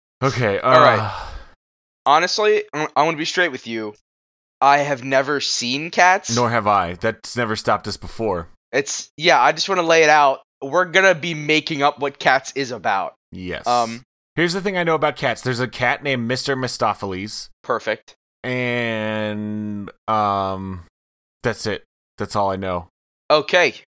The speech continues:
Speaker 2: That's, I mean, that's more than, okay. Cats, the cats dance, and there's, like, nighttime, and, um, there's, like, a bad cat.
Speaker 1: Bad
Speaker 2: Mister
Speaker 1: cat.
Speaker 2: Mister Mistopheles
Speaker 1: No, he,
Speaker 2: i-
Speaker 1: Mister Mistopheles is, like, the leader of the cats. He's a good dude.
Speaker 2: Okay.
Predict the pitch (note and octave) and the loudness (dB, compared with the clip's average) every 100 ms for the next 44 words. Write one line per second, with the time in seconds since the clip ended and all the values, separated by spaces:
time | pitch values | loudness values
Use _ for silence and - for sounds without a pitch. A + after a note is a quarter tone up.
0 | - C#3 C#3+ - - C#3 C#3 C3+ - C#3+ | 0 0 0 -6 -4 -2 0 -2 -2 0
1 | C#3 C3+ D#3 E3+ D3 - _ _ _ - | 2 2 2 4 4 0 _ _ _ 2
2 | F3 G#3+ - - - - A3 - D#3 D#3+ | 2 2 -4 -6 2 2 2 0 2 4
3 | G#3 B3 - E3 E3 D#3 D3+ D3+ C#3 D3 | 2 -2 -2 0 0 0 0 -2 2 0
4 | D#3 - C#3+ D3 D3 D#3 _ _ - B2+ | 0 2 2 2 -4 -12 _ _ 0 2
5 | B2+ B2+ C3 B2 - A2 A#2 A2+ A2+ A#2 | 2 0 -4 -6 -4 0 4 4 2 -4
6 | G#2+ C#3 C3+ C#3 B2+ B2 B2 A#2 G#2 _ | -6 -6 -4 -6 0 2 4 0 -6 _
7 | - C3 A#2+ A2+ A2 _ _ _ _ _ | -2 4 4 4 0 _ _ _ _ _
8 | _ _ - A2 A#2 A#2 A#2+ B2+ A#2+ A2+ | _ _ -4 0 2 0 0 -2 -2 -4
9 | G#2+ F#2 C3+ A#2+ C#3+ B2+ C3 - B2+ A#2+ | -4 -2 -2 -2 -4 -4 -4 0 2 2
10 | - A#2+ A#2+ A2+ G#2+ A#2+ B2+ C3 C3+ C3+ | 0 -4 -4 -8 -4 0 0 0 -4 -6
11 | D#3+ - C#3+ C#3+ C3 A#2 A#2 F#2 F#2+ G#2+ | -6 -2 -2 -2 -4 -4 -4 -4 -4 -2
12 | G#2 F#2 F2+ - E2 C#2+ - - _ _ | -2 -4 -6 -8 -8 -8 -14 -18 _ _
13 | _ _ - G#2 F#2+ A2 D3+ F3 D3+ G#2+ | _ _ -12 -8 -2 2 2 2 2 0